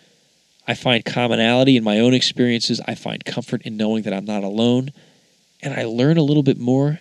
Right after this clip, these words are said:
and put more pieces to the puzzle together. So I invite you to join me. And don't forget, you can also find us on Facebook dot com slash the sixth sense media and on Twitter,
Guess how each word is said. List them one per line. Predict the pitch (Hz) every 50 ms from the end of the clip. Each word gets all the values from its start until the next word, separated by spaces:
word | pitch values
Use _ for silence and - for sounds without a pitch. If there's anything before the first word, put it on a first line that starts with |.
| _ -
and | 123 101 _
put | - - 139 -
more | 143 131 131 131 127
pieces | - - - 123 - - 120
to | - 120
the | 113 113
puzzle | - - - 107 107 110 104
together. | - - 110 107 110 101 95 - - - - _ _ _ _ _ _ _ _ _ _ _ _ _ _ _ _ _ - -
So | - - 104
I | 98
invite | 98 95 101 113 113 107 - -
you | 107
to | - - 98
join | 98 107 113 110 110 110
me. | 110 110 104 - - - - - - - - _ _ _
And | - 127
don't | 135 165 160 135
forget, | - 139 127 139 131 -
you | 127 113
can | 120
also | 120 120 117 - 123 113
find | - - 117 113 113 107
us | 107 104 -
on | - 98 101 98 98 - _ _ _ _ _ _ _ _
Facebook | - 131 123 - - - 120 - _
dot | - 113 113 -
com | - - 123 113 110 107 104
slash | - - - 117 113 110 107 104 - - - -
the | 135 117 117 107
sixth | - - - 120 - -
sense | - - 117 107 101 -
media | - 110 110 107 110 107 107 101 -
and | - 117 110 107
on | 101 95 95
Twitter, | - - - 113 107 107 104 92